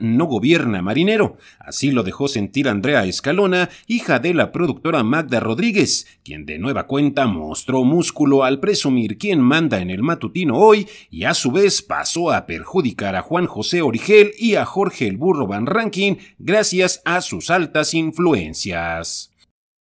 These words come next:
Y es que a la hija predilecta de Magda Rodríguez se le metió en la cabeza que su participación en el matutino hoy era muy escasa,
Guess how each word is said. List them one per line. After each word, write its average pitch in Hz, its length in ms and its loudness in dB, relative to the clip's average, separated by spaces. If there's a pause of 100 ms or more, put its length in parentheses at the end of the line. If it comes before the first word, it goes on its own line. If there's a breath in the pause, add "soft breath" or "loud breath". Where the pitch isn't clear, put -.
(600)
Y 220 40 2
es 233 100 0
que 233 80 2
a - 20 4
la 160 140 4
hija 156 260 0
predilecta 147 540 -2
de 90 80 -4
Magda 113 360 -2
Rodríguez 175 520 0
se 87 200 -4
le 80 200 -12
metió 80 420 -4
en 123 140 0
la 160 120 0
cabeza 165 440 0
que 190 120 -2
su 180 240 -6
participación 185 840 -2
en 123 120 0
el 92 140 -4
matutino 160 540 -2
hoy 190 260 2
era 175 260 0
muy 131 300 0
escasa, 220 580 -2